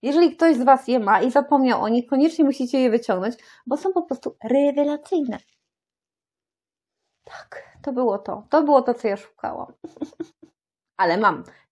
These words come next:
całe dziesięć M L-ów i będę z nich korzystać. Tutaj z kolei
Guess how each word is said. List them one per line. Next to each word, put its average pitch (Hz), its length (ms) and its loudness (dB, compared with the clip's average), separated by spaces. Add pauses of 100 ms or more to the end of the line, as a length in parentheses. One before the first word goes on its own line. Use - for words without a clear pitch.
całe 330 300 6
dziesięć 254 340 -6 (200)
M 220 180 -2
L-ów 170 460 0 (200)
i 220 100 -2
będę 233 420 6
z 208 40 -4
nich 202 200 -4
korzystać. 294 760 0 (800)
Tutaj 330 280 2
z - 100 -10
kolei 190 640 0